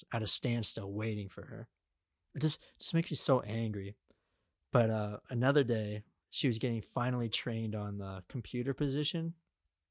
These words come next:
<laughs> And all this time, she'd always come up and be like, "Oh, you have to do this on this computer and all that." But when she's actually on the position and actually in charge of the computer, she ends up, like, she doesn't even know anything.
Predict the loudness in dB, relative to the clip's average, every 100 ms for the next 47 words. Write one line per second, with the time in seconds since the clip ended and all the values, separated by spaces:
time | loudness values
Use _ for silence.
0 | _ _ _ 0 4 6 4 2 -8 _
1 | _ _ _ _ _ _ 4 6 8 6
2 | 2 2 2 2 2 4 4 2 0 0
3 | 2 2 0 0 0 0 0 2 0 0
4 | -2 2 2 2 0 -2 -4 -6 -4 -2
5 | 0 0 0 0 0 -2 -6 _ _ 2
6 | 2 4 4 4 6 6 4 0 -2 0
7 | 2 0 0 -2 0 0 2 0 0 0
8 | -2 -2 -4 -2 -2 -2 -2 2 2 0
9 | -2 -2 2 4 4 0 _ _ _ _
10 | _ _ -2 4 4 6 4 6 4 2
11 | -2 0 2 4 6 6 6 4 4 4
12 | 6 8 8 4 0 -8 -16